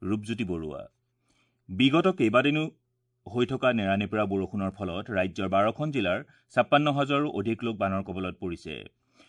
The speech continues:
গোৱালপাৰা, লখিমপুৰ, গহপুৰ, নগাঁৱৰ কামপুৰ, পশ্চিম কাৰ্বি আংলং, তিনিচুকীয়া, ডিব্ৰুগড়ৰ লগতে কাছাৰ জিলাৰ বহু অঞ্চল প্লাবিত হৈ পৰিছে।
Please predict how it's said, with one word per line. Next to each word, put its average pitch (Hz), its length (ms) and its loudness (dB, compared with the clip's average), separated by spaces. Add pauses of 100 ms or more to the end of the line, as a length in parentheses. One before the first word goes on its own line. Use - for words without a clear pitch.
(140)
গোৱালপাৰা, 139 500 8
লখিমপুৰ, 127 520 2
গহপুৰ, 104 440 0
নগাঁৱৰ 98 380 0
কামপুৰ, 107 440 0 (160)
পশ্চিম 107 320 -4
কাৰ্বি 101 340 2
আংলং, 92 300 -2
তিনিচুকীয়া, 104 540 -4
ডিব্ৰুগড়ৰ 98 580 -2
লগতে 101 280 -4 (400)
কাছাৰ 127 360 10
জিলাৰ 156 240 2
বহু 107 260 0
অঞ্চল 107 260 -2
প্লাবিত 95 340 0
হৈ 90 240 -6
পৰিছে। 82 320 -6